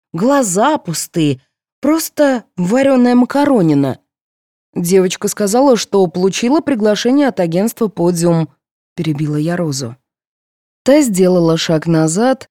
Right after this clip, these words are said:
скользнула взглядом по моему платью, туфлям, сумке и уже другим, более любезным тоном осведомилась. «Вы мать?» «Тетка», лихо соврала я, «двоюродная».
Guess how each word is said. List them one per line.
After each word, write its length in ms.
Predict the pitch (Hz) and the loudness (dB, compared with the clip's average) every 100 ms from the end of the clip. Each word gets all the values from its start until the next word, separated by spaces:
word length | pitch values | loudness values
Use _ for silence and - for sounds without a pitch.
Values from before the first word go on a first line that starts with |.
| _ | _
скользнула 640 | - - 233 247 277 339 233 | -10 -2 0 2 2 4 2
взглядом 560 | 160 160 170 156 160 156 | 0 0 2 2 0 0
по 100 | 156 | 2
моему 360 | 156 151 151 | 2 4 2
платью, 680 | 143 160 220 233 - 165 156 | 0 0 2 0 -2 -2 -2
туфлям, 680 | - 180 220 208 160 151 151 | -2 -2 0 -2 0 0 0
сумке 680 | - 226 254 247 220 196 175 _ _ - | 0 2 2 2 0 0 -2 _ _ -4
и 120 | 190 | 2
уже 300 | 240 226 233 | 4 4 2
другим, 640 | 196 202 190 175 254 208 156 | 2 0 0 0 2 4 2
более 300 | 190 214 202 | 0 2 0
любезным 680 | 202 180 214 175 160 156 | 0 0 0 2 2 0
тоном 420 | 151 240 254 208 190 | 0 0 2 2 0
осведомилась. 920 | 196 - 202 143 135 127 123 - - _ _ _ _ _ _ _ - | -4 -4 -4 -2 -4 -4 -8 -10 -12 _ _ _ _ _ _ _ -4
«Вы 520 | 185 175 185 170 160 | -2 2 2 2 2
мать?» 680 | 165 190 294 466 - - - _ _ _ _ _ _ - | 2 0 -2 -4 -8 -8 -10 _ _ _ _ _ _ -14
«Тетка», 680 | - 370 220 - 147 123 - _ _ | -2 0 0 0 -2 -2 -8 _ _
лихо 340 | 180 170 135 139 | -2 -2 -2 -6
соврала 500 | - 143 147 143 151 | -6 -4 -2 -2 -2
я, 320 | 147 135 113 _ - | 0 -2 -4 _ -4
«двоюродная». 1000 | 262 415 440 202 143 131 131 127 107 | 0 2 4 2 2 0 0 -2 -4